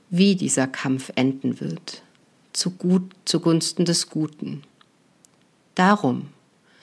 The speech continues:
trotz aller Verzagtheit an manchen Tagen, kann und will und werde ich glauben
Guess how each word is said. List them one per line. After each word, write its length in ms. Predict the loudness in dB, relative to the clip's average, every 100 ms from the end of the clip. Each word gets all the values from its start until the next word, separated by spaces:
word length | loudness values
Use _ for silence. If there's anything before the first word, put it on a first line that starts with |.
| -20 _
trotz 340 | -4 -2 -2 -2
aller 300 | 2 4 4
Verzagtheit 880 | 2 -4 -4 -4 -2 -4 -6 -6 -6
an 120 | -4
manchen 440 | -4 -4 -8 -10 -10
Tagen, 480 | -10 -12 -10 -12 -14 _ _ _ _ _ _ _
kann 380 | -2 0 0 -2 -8 -20 -8
und 220 | -2 -2 2
will 380 | 4 6 4 -2 -16 0
und 240 | 0 2
werde 280 | 2 4 4
ich 200 | 0 -4
glauben 580 | -10 -8 -8 -6 -8